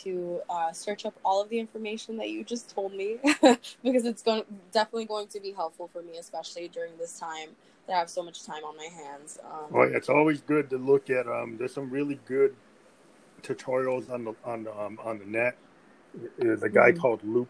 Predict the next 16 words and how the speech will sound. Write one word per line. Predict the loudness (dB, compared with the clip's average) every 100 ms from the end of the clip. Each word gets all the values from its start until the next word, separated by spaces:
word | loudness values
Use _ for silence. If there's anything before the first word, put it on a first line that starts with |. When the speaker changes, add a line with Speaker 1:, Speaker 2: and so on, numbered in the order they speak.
| -2
Speaker 2:
Pop | 0 2 0 -8 _ -20 -20 -12 -6
that | -6
does | -2 -4 -4
a | -8
lot | -2 -2 0 -2
of | -4
stuff | -4 -6 -4
with | -8 -10
synthesizers | -8 -8 -8 -4 -2 -2 -4 -6 -10
and | -4
drum | -2 0
machines. | -2 -4 -6 -6 -8 -12 -16 -20 _ -20 _ -8
Um, | 0 0 0 -4
you |
know, | -2
Moog, | 8 10 12 10